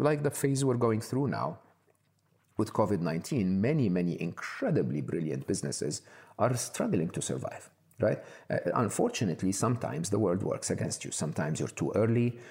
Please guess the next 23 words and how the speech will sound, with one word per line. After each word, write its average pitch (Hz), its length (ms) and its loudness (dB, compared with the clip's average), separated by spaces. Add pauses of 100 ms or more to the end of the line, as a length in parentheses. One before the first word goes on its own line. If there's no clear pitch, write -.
Sometimes 87 540 0
you 82 60 2
didn't 73 280 0
develop 71 400 0
the - 100 0
idea 65 360 0
properly. 110 720 2 (180)
And, 120 380 4
and 107 180 4
I 107 140 4
think 147 400 0
the 98 320 4
trick 175 480 -2
of 98 160 0
a 80 120 -2
successful - 640 0
entrepreneur 73 640 -4
is 73 120 -4
to - 120 -2
realize 80 520 2
that 76 200 -2
your 87 160 2
product - 680 -2